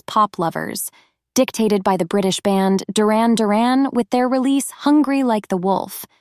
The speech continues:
Its seductive blend of pop and glam rock was accompanied by an adventurous music video that broke boundaries on the then fledgling M T V.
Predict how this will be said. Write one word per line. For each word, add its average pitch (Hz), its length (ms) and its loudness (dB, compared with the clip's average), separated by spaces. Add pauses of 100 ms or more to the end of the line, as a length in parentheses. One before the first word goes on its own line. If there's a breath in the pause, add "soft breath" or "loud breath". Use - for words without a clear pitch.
(500)
Its 269 180 0
seductive 285 540 0
blend 220 340 2
of 185 200 -2
pop 226 340 2
and 180 240 0
glam 208 380 2
rock 208 420 0 (320 soft breath)
was 247 160 0
accompanied 302 560 2
by 254 140 2
an 233 160 2
adventurous 226 600 0
music 226 380 2
video 190 380 0
that 190 180 -4
broke 240 280 -2
boundaries 214 540 0
on 196 120 2
the 202 80 2
then 208 280 0
fledgling 208 600 0
M 190 240 0
T 196 200 -2
V. 196 440 -2